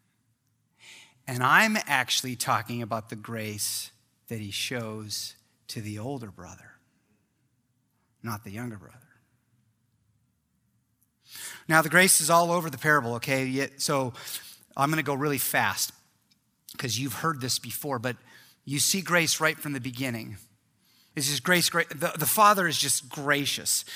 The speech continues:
The second that younger son says, "I wish you were dead, can I have your stuff?" the father could have said, "You are dead to me, get out of my," he could have, he could have struck his son and said,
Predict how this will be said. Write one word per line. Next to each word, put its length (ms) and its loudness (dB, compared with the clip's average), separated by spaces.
The 100 -2
second 520 2
that 220 0
younger 260 -4
son 320 0
says, 320 0
"I 80 0
wish 300 0
you 80 -6
were 80 -6
dead, 380 0
can 100 -6
I 80 -2
have 240 -2
your 80 -6
stuff?" 800 -4
the 80 -8
father 400 0
could 200 -6
have 140 -6
said, 300 -4
"You 360 -8
are 200 -6
dead 520 -6
to 100 -10
me, 360 -8
get 200 -6
out 180 -2
of 80 -12
my," 120 -12
he 160 -8
could 200 -6
have, 200 -10
he 220 -4
could 200 -2
have 200 -6
struck 880 0
his 240 -2
son 580 -2
and 160 -6
said, 280 -4